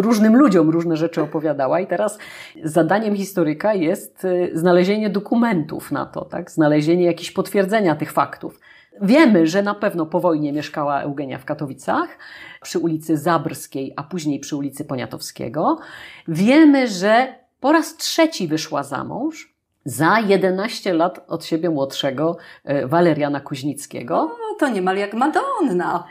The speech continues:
Speaker 1: Tak.
Speaker 2: <laughs>
Speaker 1: E, z którym notabene również się rozwiodła.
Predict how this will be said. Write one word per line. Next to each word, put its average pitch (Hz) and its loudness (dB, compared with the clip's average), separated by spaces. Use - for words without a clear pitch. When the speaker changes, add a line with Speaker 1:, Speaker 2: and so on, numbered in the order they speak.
Speaker 1:
Tak. 147 4
Speaker 2:
<laughs> - -
Speaker 1:
E, 175 -2
z - -8
którym 359 8
notabene 294 4
również 349 6
się - -2
rozwiodła. 165 -2